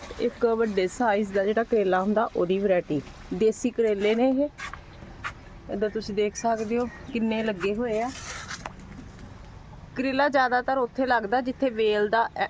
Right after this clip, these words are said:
ਐਂਡ ਹੋ ਜਾਂਦਾ ਆਣ ਕੇ, ਮਤਲਬ ਲਾਸਟ ਦੇ ਵਿੱਚ ਲੱਗਦੇ ਆ ਜ਼ਿਆਦਾ ਕਰੇਲੇ। ਇਹ ਮੈਂ ਵਿੱਚੋਂ ਦੋ ਤਾਂ ਇਹ ਵਾਲੇ ਬੀਜ ਛੱਡ ਦੇਣੇ ਆ, ਕਿਉਂਕਿ ਬਾਅਦ 'ਚ ਆਪਾਂ ਨੂੰ ਦੇਸੀ ਕਰੇਲੇ ਦੇ ਬੀਜ ਛੇਤੀ ਮਿਲਦੇ ਨਹੀਂ ਹੈਗੇ। ਇੱਕ ਮੈਂ ਤੁਹਾਨੂੰ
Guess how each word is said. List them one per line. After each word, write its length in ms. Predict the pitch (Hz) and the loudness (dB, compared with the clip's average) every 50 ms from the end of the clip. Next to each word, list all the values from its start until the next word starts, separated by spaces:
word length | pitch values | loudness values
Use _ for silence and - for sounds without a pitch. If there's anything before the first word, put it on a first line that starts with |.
| - - - | -4 -2 0
ਐਂਡ 260 | 196 220 233 247 269 | 0 2 2 2 0
ਹੋ 160 | 254 247 254 233 | 2 2 2 2
ਜਾਂਦਾ 340 | 202 190 180 170 170 175 175 | 2 2 2 2 2 2 2
ਆਣ 120 | 175 175 | 0 0
ਕੇ, 140 | 165 180 185 | -2 -2 -2
ਮਤਲਬ 240 | 196 202 202 208 214 | 0 2 0 2 2
ਲਾਸਟ 360 | 214 202 196 226 233 - - | 4 4 4 4 2 0 -2
ਦੇ 160 | 269 240 262 | -2 0 0
ਵਿੱਚ 200 | 247 233 220 - 220 | 0 0 -2 0 2
ਲੱਗਦੇ 360 | 208 190 175 180 151 160 165 | 2 2 2 0 -2 -2 -2
ਆ 40 | 180 | 0
ਜ਼ਿਆਦਾ 280 | 175 185 165 160 160 160 | 0 0 2 2 0 -2
ਕਰੇਲੇ। 440 | 160 - - 170 165 160 151 156 151 - - - - - - | -2 -2 -2 -2 0 2 0 0 0 -2 -10 -18 -16 -6 -2
ਇਹ 100 | 214 233 | 0 0
ਮੈਂ 160 | 233 240 247 240 | 2 2 0 0
ਵਿੱਚੋਂ 240 | 247 - - 247 233 | -2 0 2 2 2
ਦੋ 320 | 202 196 208 202 202 214 | 4 2 2 4 4 2
ਤਾਂ 120 | 214 226 - | 2 0 0
ਇਹ 180 | - 214 226 | 2 2 4
ਵਾਲੇ 200 | 220 233 240 233 | 4 4 4 4
ਬੀਜ 320 | 220 190 202 196 196 180 196 185 | 2 2 0 0 0 0 -2 -2
ਛੱਡ 260 | 208 220 214 202 208 | 0 0 0 0 2
ਦੇਣੇ 280 | 202 220 226 247 247 247 | 2 2 2 2 2 0
ਆ, 100 | 247 254 - - - - - - - - - - - - - - - | 0 -2 -6 -12 -18 -18 -18 -18 -18 -18 -16 -16 -16 -16 -16 -14 -2
ਕਿਉਂਕਿ 220 | - 233 220 262 254 | -2 -2 0 0 0
ਬਾਅਦ 280 | 214 208 185 196 214 | 2 4 4 4 4
'ਚ 80 | - 254 | 4 2
ਆਪਾਂ 240 | 240 233 - 233 233 | 0 2 0 0 0
ਨੂੰ 120 | 240 226 | 0 2
ਦੇਸੀ 280 | 208 220 214 - - 214 | 4 2 2 2 0 -2
ਕਰੇਲੇ 360 | - 214 214 208 208 208 208 | 0 0 0 2 2 2 2
ਦੇ 100 | 208 214 | 2 0
ਬੀਜ 280 | 196 190 208 202 180 202 202 | 0 0 -2 0 0 -2 0
ਛੇਤੀ 300 | - 226 185 - - 220 | 0 0 -2 0 -2 -2
ਮਿਲਦੇ 380 | 220 214 190 180 180 160 175 165 | 0 2 2 0 2 0 0 0
ਨਹੀਂ 140 | 175 180 190 | 0 0 0
ਹੈਗੇ। 320 | 208 202 196 175 156 156 160 - - - - - - - - - | -2 -2 -4 -4 -6 -6 -6 -8 -14 -20 -20 -20 -18 -18 -10 -6
ਇੱਕ 180 | 208 208 - 240 | -6 -6 -4 -2
ਮੈਂ 140 | 240 240 226 | -2 -2 -2
ਤੁਹਾਨੂੰ 320 | 240 240 240 233 208 202 | -2 0 0 0 0 0